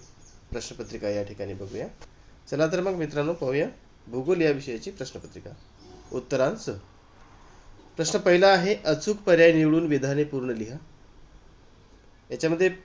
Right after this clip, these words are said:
पहिला उपप्रश्न आहे, एखाद्या ठिकाणी प्रत्यक्ष जाऊन तेथील भौगोलिक घटकांची माहिती घेणे याला रिकामी जागा असे म्हणतात. आणि पर्याय आहेत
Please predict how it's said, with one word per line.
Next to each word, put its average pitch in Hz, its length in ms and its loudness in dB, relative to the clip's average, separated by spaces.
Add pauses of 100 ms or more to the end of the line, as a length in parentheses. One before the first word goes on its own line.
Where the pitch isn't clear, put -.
(960)
पहिला 156 380 4
उपप्रश्न 131 520 -4
आहे, 113 340 -6
एखाद्या 180 340 0
ठिकाणी 202 360 0
प्रत्यक्ष 175 480 -6
जाऊन 127 520 -2 (720)
तेथील 180 480 0 (140)
भौगोलिक 156 640 0 (260)
घटकांची 170 560 -2
माहिती 147 400 -2
घेणे 120 320 0 (1300)
याला 143 360 2 (240)
रिकामी 147 360 0
जागा 120 340 -2
असे 110 240 -8
म्हणतात. 95 380 -8 (440)
आणि 113 160 -8
पर्याय 151 420 2
आहेत 135 240 2